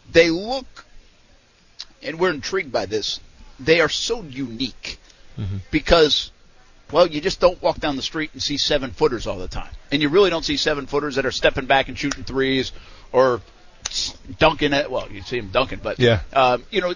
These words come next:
Speaker 1: they just are, are unique athletes that,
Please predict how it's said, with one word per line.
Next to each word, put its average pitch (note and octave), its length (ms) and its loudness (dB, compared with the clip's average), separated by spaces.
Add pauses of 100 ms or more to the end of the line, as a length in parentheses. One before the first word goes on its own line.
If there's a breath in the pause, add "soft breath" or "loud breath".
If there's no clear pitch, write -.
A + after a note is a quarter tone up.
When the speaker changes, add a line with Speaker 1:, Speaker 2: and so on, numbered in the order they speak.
Speaker 1:
they F#3+ 100 4
just A#3 240 -2
are, D3 180 2 (240)
are D#3 120 4
unique C#3+ 560 -6
athletes E3 540 -2
that, C#3+ 180 0